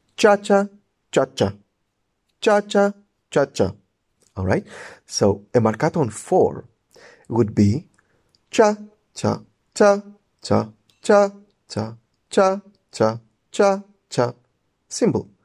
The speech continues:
So instead of using many different words, one and two and three and four,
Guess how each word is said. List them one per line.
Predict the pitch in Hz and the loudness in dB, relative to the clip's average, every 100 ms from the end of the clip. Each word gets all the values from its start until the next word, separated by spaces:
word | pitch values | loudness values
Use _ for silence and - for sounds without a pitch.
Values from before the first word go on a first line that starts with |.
| _ - - | _ -20 -8
So | - 151 - - - - _ | -4 -4 -4 -20 -20 -20 _
instead | 151 226 | 0 0
of | 190 | 2
using | 170 175 175 - _ _ _ | 2 2 0 -4 _ _ _
many | 123 165 | 0 0
different | 147 131 110 | 0 0 0
words, | 117 143 - - - | 2 2 0 -10 -16
one | 107 117 120 107 | 0 2 2 0
and | 95 95 | -4 -4
two | - 120 - | -2 0 0
and | 95 - | -2 -4
three | - 135 123 - | -4 -2 -2 -6
and | 104 | -14
four, | - 147 120 90 | 0 2 2 0